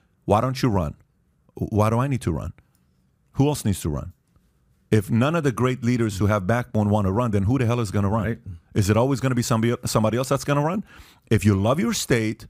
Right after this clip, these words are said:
Speaker 1: you love the policies, "Well, my way of contributing is in a different way." Totally get it. I mean, we all have a different way of contributing, but eventually,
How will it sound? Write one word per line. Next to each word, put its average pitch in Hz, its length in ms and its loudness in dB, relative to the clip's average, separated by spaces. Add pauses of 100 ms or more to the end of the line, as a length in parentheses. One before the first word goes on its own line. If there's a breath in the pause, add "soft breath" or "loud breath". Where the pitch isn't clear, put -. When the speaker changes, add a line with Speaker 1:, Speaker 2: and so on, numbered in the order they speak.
(120)
Speaker 1:
you 98 140 2
love 107 260 0
the 180 60 -2
policies, 120 540 -2
"Well, 113 300 0 (400 loud breath)
my 120 320 0
way 135 200 2
of 123 140 -2
contributing 120 540 -2
is 95 80 -2
in 101 100 2
a 98 40 0
different 101 340 0
way." 85 240 -2
Totally 214 280 2
get 214 200 -2
it. - 140 -6 (220)
I 113 100 4
mean, 131 180 0
we 139 100 0
all 170 140 -2
have 143 120 0
a 123 40 -2
different 127 300 -2
way 123 100 0
of 107 100 -4
contributing, 127 480 0
but 113 140 2
eventually, 107 720 0